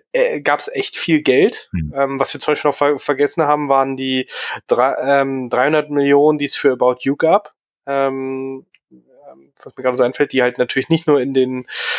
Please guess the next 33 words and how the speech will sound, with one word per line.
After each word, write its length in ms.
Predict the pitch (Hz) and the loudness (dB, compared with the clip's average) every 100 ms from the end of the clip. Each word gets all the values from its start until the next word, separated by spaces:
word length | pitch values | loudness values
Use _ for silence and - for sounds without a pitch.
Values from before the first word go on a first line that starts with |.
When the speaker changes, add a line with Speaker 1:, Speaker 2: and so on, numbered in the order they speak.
| - - | -8 -2
Speaker 1:
äh, 340 | 123 123 123 113 | 2 4 4 0
in 80 | |
den 100 | 127 | -2
Shop 300 | 120 160 - | 0 -2 -4
fließen 460 | - - 151 - 139 | -10 -2 0 2 2
werden, 340 | 131 135 143 | 4 2 0
sondern 400 | 131 127 127 127 | 0 0 2 -2
auch 380 | - 107 127 - | 0 0 0 0
in 320 | - 127 127 | -4 -4 -6
den, 480 | 123 120 120 120 117 - | -4 -2 -4 -8 -10 -8
äh, 100 | 117 | -6
auch 200 | 107 110 | -4 -2
in 80 | 131 | -2
die 40 | |
Technologie 540 | 123 127 - 127 123 165 | 0 -2 -2 -4 0 0
von 180 | 165 147 | 0 0
About 220 | 131 135 | 2 2
You 120 | - 147 | 2 -2
fließen 360 | - 156 147 | 0 -2 0
werden. 260 | 143 143 156 - _ _ _ _ _ _ _ _ _ _ _ _ _ - - | 0 2 -2 -12 _ _ _ _ _ _ _ _ _ _ _ _ _ -10 -4
Ähm, 400 | 131 127 120 117 - - - - | 0 0 0 -4 -8 -8 -10 -4
und 120 | 135 | 0
wenn 80 | 135 | 2
man 120 | 139 | 0
sich 100 | 135 | 0
das 140 | 143 | 0
so 80 | - | 2
mal 140 | 131 | 0
anguckt, 520 | 131 143 - 143 - - | 0 0 2 2 0 -4
äh, 400 | 143 147 139 139 | 2 4 4 4
Commerce 320 | 151 139 - | 2 0 -2
Tools, 640 | - 131 131 127 - - - | 4 6 6 2 0 0 0
ähm, 760 | 123 123 123 123 120 120 120 | 0 2 2 2 0 -2 -6